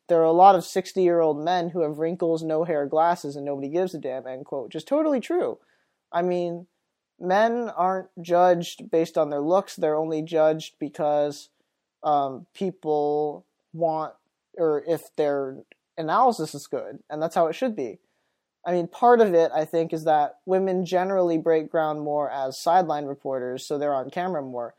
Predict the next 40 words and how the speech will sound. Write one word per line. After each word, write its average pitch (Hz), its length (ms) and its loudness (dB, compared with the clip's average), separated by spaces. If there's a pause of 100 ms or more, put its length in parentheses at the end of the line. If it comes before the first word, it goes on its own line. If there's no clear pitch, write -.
(360)
But 185 180 4
still, 135 640 2
like, 135 260 -6 (960)
men 202 360 2
are 220 100 6
gonna 202 160 4
be 202 140 2
on 196 160 0
camera 196 340 -2
too, 165 560 -2 (100)
and 151 460 -4 (240)
also 160 720 2
the 170 140 -4
reason 185 520 -2
that 143 300 -6
women 151 440 -2
are 143 200 -4
often 139 300 -4
put 165 100 -6
on 139 140 -6
screen 220 280 -4
more 156 160 0
is 147 60 -4
just 160 160 -8
because 147 560 -6
the 165 140 -2
women 160 340 0
that 123 200 -6
do 247 140 0
make 233 220 0
it 170 80 0
in 156 160 -2
the 143 120 -6
industry, 147 540 -8
at 147 140 -4
least 143 300 -10
beforehand, 170 720 -2 (400)
were 208 680 4
pra-, 185 380 4
were, 170 420 0